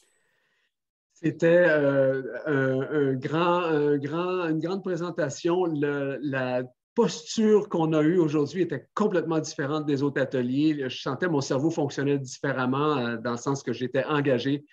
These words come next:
J'ai beaucoup aimé ça, une belle preuve, euh, de, de, de, d'engagement pédagogique. Merci à vous, merci à l'équipe,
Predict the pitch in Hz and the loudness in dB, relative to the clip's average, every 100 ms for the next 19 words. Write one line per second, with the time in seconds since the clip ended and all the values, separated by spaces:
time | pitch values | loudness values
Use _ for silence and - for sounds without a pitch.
0 | _ _ - 139 135 165 180 147 127 160 | _ _ -2 0 2 4 4 4 0 0
1 | 143 135 135 135 143 131 131 120 120 123 | 0 0 -4 -2 -4 0 0 -2 -2 -2
2 | 120 117 123 117 117 120 117 113 110 139 | -2 -2 -4 -4 -4 -4 -2 -4 -2 -2
3 | 147 139 139 143 139 120 117 110 135 - | 2 0 0 -4 -2 -4 -4 -6 -6 -4
4 | 135 127 - 151 135 165 143 123 147 139 | -4 -4 -2 -2 -2 -2 -4 -4 -4 -4
5 | 123 139 | -4 -4